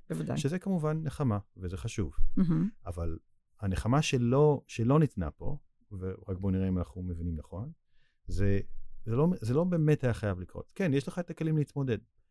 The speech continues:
Speaker 2: אבל האמת היא שיכולת לבחור אחרת.
Speaker 1: חסר טעם.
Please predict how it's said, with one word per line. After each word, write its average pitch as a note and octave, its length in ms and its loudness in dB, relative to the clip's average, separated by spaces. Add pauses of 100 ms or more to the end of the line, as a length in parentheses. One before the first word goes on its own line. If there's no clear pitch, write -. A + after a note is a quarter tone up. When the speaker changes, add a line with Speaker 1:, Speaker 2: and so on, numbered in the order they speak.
(160)
Speaker 2:
אבל A2+ 160 0
האמת D3+ 280 -2
היא C#3+ 140 -8 (280)
שיכולת C#3+ 360 -10
לבחור D3 340 -6
אחרת. G#2 300 -12 (760)
Speaker 1:
חסר F#3+ 340 0
טעם. C3 280 0